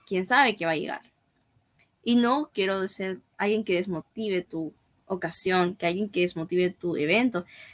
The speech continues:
sino que el hecho de disfrutar el día presente es suficiente. Digamos que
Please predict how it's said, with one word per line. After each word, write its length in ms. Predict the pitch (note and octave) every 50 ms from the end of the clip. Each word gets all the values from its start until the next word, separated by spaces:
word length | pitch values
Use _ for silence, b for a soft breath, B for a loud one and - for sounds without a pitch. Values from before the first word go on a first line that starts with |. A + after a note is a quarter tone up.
| B B
sino 560 | - - G#3 G#3 G#3 G#3+ A3 A#3+ C4+ D4 D4
que 280 | - - F3+ D3 - - _ _ _ _
el 180 | - F#3+ F#3+ G#3
hecho 400 | G3+ A3 A3+ - D4 C4 B3+ A#3+
de 140 | G#3+ F#3 F3
disfrutar 760 | E3+ F3+ F3+ - - E3 D#3 - - F3 F3 F3 F#3+ G3+ - _ _ _
el 180 | F3+ F3 D#3+
día 260 | D3+ F#3 F#3+ G#3 G#3+ -
presente 540 | F#3 F3 F#3 - A#3 C4+ D#4+ - G4 G#4 - _ _ _ _
es 120 | - F#3 -
suficiente. 580 | G3 G3+ - G#3 - - - - - - _ _ _ _ _ _ _ _ _ _ _ _ b b b b b b b b b _ _ _ _ _ _ _ _ _
Digamos 460 | G3 G#3 G3+ G#3+ A3+ A#3+ B3+ C4+ -
que 460 | - - A3 G#3 G3 F#3 F#3 F#3 F#3